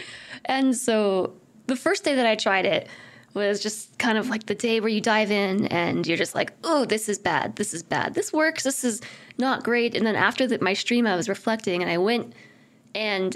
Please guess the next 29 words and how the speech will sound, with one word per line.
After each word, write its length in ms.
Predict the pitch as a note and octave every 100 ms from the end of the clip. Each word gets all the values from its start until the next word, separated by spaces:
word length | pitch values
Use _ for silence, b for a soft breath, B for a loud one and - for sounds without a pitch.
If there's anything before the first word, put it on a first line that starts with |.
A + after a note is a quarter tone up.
| - -
checked 280 | - C#4+ C4+
Steam 460 | - C4 B3 G#3 -
and 200 | F#3+ G3
saw 400 | - G#3+ A3 A3
that 380 | G3+ G3 F#3+ - B B B B B B _
the, 400 | A3 G3+ G3+ F3+ - - - - -
um, 460 | G#2 - E3+ D#3 A#2+ - _ _ -
announcements 540 | A3 A#3 F4+ G#4+ G4+
that 140 | - -
the 80 | B3
devs 240 | B3+ C4
have 240 | C4+ C4+
for 200 | C#4 C#4
it 280 | F4 G#4 - - _ _ _ _ -
just 380 | - G#3+ - -
plan 240 | - A#3+ B3+
to 100 | B3
address 300 | G3+ G#3 -
these 180 | B3+ -
things, 320 | A#3+ C#4+ C4
and 120 | G3
so, 180 | - G3+
like, 180 | F3+ E3+
now 140 | A3+
I'm 100 | G#3
really 160 | G3+ G#3
hyped. 340 | D#3 - - b b b b b b b b _ _ _ -
Like, 160 | F#3+ F#3
it's, 400 | G3 - -